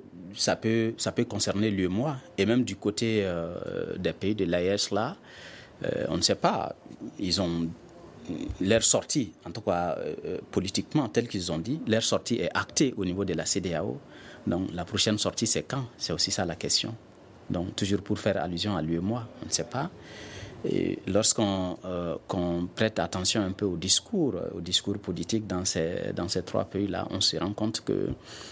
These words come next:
n'est-ce pas, il y a une volonté d'aller au-delà de, de, de, de, de l'état actuel, vous voyez, de cette alliance-là. Donc, même si c'est encore, euh, en train de se, de se structurer. Euh, vous voyez, donc ça peut bel et bien concerner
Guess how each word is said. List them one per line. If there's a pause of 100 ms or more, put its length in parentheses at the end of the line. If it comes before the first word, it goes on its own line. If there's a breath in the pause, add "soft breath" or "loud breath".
(200 loud breath)
n'est-ce
pas,
il
y
a
une
volonté
d'aller
au-delà
de,
de,
de,
de,
de
l'état
actuel, (720)
vous
voyez,
de
cette
alliance-là. (560)
Donc,
même
si
c'est
encore,
euh,
en
train
de
se,
de
se
structurer. (560)
Euh, (200)
vous
voyez,
donc
ça
peut
bel
et
bien
concerner